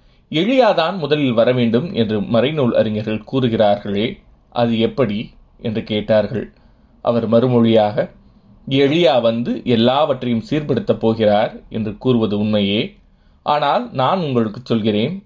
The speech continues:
எலியா ஏற்கனவே வந்துவிட்டார். அவரை மக்கள் கண்டுணரவில்லை, மாறாக தாம் விரும்பியவாறெல்லாம் அவருக்கு செய்தார்கள். அவ்வாறே மானிட மகனையும் அவர்கள் துன்புறுத்துவார்கள்" என்றார்.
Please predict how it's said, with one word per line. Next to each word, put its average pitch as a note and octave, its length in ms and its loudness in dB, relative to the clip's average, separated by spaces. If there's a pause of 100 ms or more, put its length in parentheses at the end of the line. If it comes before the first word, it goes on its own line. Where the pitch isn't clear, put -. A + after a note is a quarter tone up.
எலியா A#2 540 2
ஏற்கனவே A#2 600 0
வந்துவிட்டார். G#2 720 -2 (540)
அவரை A#2 420 0
மக்கள் C3 480 -2
கண்டுணரவில்லை, A2+ 960 0 (360)
மாறாக C3+ 640 -2 (280)
தாம் B2 360 0
விரும்பியவாறெல்லாம் B2+ 1080 2
அவருக்கு A2 440 -4
செய்தார்கள். A2 680 0 (680)
அவ்வாறே D#3+ 680 0
மானிட C#3+ 420 0
மகனையும் A#2+ 560 0
அவர்கள் A2+ 500 -2
துன்புறுத்துவார்கள்" A#2+ 1000 -2
என்றார். A2+ 640 0